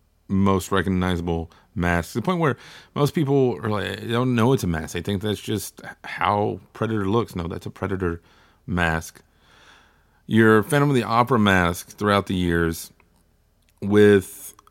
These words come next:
I mean, I'm gonna go classic. I'm gonna go silent with Lon Chaney and the weird, like, m-, almost all face covering, um, but you see his eyes. I don't know. I, I think it's,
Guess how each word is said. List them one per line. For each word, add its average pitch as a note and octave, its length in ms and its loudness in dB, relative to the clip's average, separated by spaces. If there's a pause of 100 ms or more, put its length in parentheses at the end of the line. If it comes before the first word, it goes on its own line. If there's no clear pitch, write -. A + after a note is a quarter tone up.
I - 40 -16
mean, F#2+ 460 -2
I'm A#2 200 -4
gonna B2 160 2
go G#2 140 2
classic. F#2+ 400 -2
I'm F#2+ 80 0
gonna G2 140 0
go G2 100 0
silent F2 540 -2
with F2 180 -8
Lon F#2 280 -2
Chaney E2+ 480 -4 (540)
and F2+ 320 0
the F#2 80 2
weird, G2+ 340 2
like, F2+ 460 -6 (340)
m-, A2+ 280 -6
almost G#2 640 0
all G2 340 0
face - 840 -4 (1080)
covering, G#2+ 760 2 (540)
um, E2+ 840 -4 (340)
but G2+ 340 -4
you F2+ 120 -8
see A2 180 -4
his F#2 220 -2
eyes. G2 340 2
I F#2+ 140 -4
don't F#2 120 0
know. E2+ 180 -2
I, F#2+ 440 -6
I A2 60 -2
think G#2+ 320 -2
it's, - 400 -10